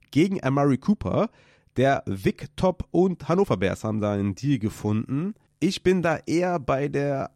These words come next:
Amari Cooper Seite wegen den drei Wide Receiver Spots.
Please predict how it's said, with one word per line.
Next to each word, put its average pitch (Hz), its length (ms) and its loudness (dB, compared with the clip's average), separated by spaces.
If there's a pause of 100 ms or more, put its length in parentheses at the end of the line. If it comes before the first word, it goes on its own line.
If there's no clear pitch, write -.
(140)
Amari 139 360 4
Cooper 175 360 -2
Seite 151 840 -4
wegen 143 300 2
den 170 100 4
drei 147 180 2
Wide 151 140 0
Receiver 170 240 -6
Spots. - 720 -6